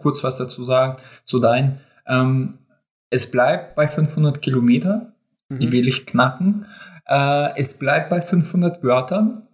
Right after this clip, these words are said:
Speaker 1: die will ich auch <laughs> diesmal wirklich lernen. Äh, kannst du nachprüfen, vielleicht mache ich Türkisch.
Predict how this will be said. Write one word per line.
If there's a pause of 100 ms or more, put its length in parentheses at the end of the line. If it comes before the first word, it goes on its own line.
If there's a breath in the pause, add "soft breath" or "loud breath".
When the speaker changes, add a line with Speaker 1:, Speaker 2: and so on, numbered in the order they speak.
(200)
Speaker 1:
die
will
ich
auch (120)
<laughs>
diesmal
wirklich
lernen. (600 loud breath)
Äh,
kannst
du
nachprüfen,
vielleicht
mache
ich
Türkisch.